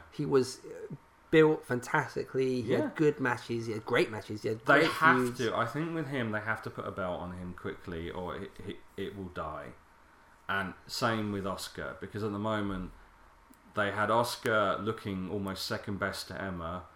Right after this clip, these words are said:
Speaker 2: on her debut, on her two debut matches. Now they've got her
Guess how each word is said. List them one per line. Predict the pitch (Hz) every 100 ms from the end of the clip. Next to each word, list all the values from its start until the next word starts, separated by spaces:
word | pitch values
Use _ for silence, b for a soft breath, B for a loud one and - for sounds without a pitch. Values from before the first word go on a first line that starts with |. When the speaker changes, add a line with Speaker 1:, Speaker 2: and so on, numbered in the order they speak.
| B -
Speaker 2:
on | 92 92
her | 92 87
debut, | 92 87 82 85 85 90 101
on | 98
her | 87
two | - 104
debut | 95 90 85 87
matches. | 85 80 - 98 85
Now | 98 104 104
they've | 101
got | 92 98 92
her | 95 95 90